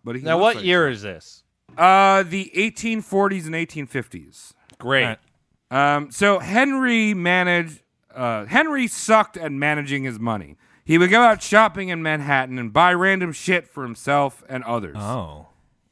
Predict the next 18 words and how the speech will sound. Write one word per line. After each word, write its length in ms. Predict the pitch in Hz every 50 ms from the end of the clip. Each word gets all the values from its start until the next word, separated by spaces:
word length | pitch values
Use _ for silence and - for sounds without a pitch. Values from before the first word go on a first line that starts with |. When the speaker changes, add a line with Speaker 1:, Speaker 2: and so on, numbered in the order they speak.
| 98 110
Speaker 1:
He 120 | 156 202 214
Speaker 3:
okay. 120 | 220 202
Speaker 1:
really 300 | 214 262 311 311 294 269
liked 340 | 247 214 214 220 220 - -
to 60 | -
buy 380 | 170 139 156 160 165 165 160 147 -
uncut 540 | - - 202 226 - - - 226 226 185 131
jewels 720 | 123 110 156 233 254 233 160 120 107 107 131 - - - _
and 180 | - 135 139 127
stash 420 | - - - 185 208 233 233 -
them 200 | - 196 190 185
in 60 | 165 160
his 140 | 151 139 -
coat 320 | - - 220 226 220 -
pockets 460 | - 139 92 76 - 82 76 - - -
for 100 | - 87
some 260 | - 113 95 85 82
reason. 320 | 82 78 67 62 _ _